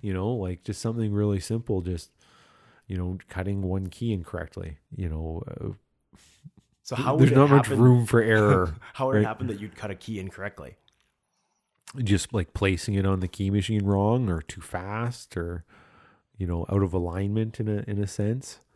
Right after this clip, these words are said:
Speaker 1: right? Or, or maybe the key machine made a mistake. Maybe you're figuring out that you gotta do a little bit of adjusting constantly. You gotta constantly be calibrating these machines if they don't have a, a, their own calibration system in place, right?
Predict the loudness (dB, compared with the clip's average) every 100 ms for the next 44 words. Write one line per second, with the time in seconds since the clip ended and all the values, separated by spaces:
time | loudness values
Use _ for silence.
0 | _ 0 0 0 2 2 2 0 2 0
1 | 0 -2 -2 -2 -2 -4 -4 -4 -4 -6
2 | -8 -12 -12 _ _ _ _ -8 -6 -6
3 | -8 -10 _ _ -8 -8 -4 -4 -2 0
4 | 0 0 0 -4 -4 _ -20 _ _ _
5 | -8 -4 -2 0 0 2 2 2 0 -2
6 | -4 -6 -4 -4 -2 -4 -2 -2 -2 -4
7 | -6 -6 -6 -6 -4 -4 -4 -4 -4 -6
8 | -12 _ _ -6 -6 -4 -4 -4 -6 -10
9 | -8 -2 0 0 0 0 -4 -6 -6 -4
10 | -2 -2 -4 -6 -4 -4 -6 -6 -8 -10
11 | -10 -8 -8 -12 _ _ -14 -8 -4 -4
12 | -4 -6 -6 -6 -4 -6 -6 -8 -8 -10
13 | -10 -10 -10 -10 -12 -12 -12 -12